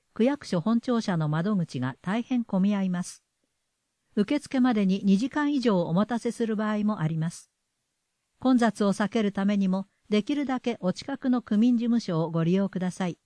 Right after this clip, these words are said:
午前中は比較的空いています。また、戸籍謄本も区民事務所で取得できます。問い合わせは区民課、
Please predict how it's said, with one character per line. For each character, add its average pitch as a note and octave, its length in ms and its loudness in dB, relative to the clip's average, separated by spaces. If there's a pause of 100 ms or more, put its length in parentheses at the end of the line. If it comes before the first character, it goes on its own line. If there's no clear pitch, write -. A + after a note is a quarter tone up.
(720)
午 D#3+ 160 4
前 B3 220 4
中 B3 220 0
は A3 160 0
比 - 100 -12
較 C4+ 220 -2
的 A#3+ 300 -4
空 E3+ 180 -2
い G3 100 0
て G#3+ 120 0
い F#3+ 100 0
ま F3+ 120 -2
す。 - 220 -14 (640)
ま G3+ 160 -2
た、 G#3+ 220 -10 (300)
戸 G#3+ 120 2
籍 C#4 300 -4
謄 B3+ 440 -2
本 C#3+ 260 -2
も D#3 280 -4
区 F3+ 140 2
民 B3 200 6
事 A#3 80 0
務 B3 160 2
所 F3 160 -2
で C#3 120 -2
取 - 100 -14
得 F3 240 -4
で D#3 100 -2
き E3 120 -6
ま D#3 120 -2
す。 - 220 -14 (1040)
問 C#4+ 160 0
い C#4+ 60 0
合 C4+ 80 -2
わ B3+ 100 -2
せ A#3 140 -6
は G#3+ 240 -2
区 E3+ 140 2
民 A#3 240 2
課、 - 200 -8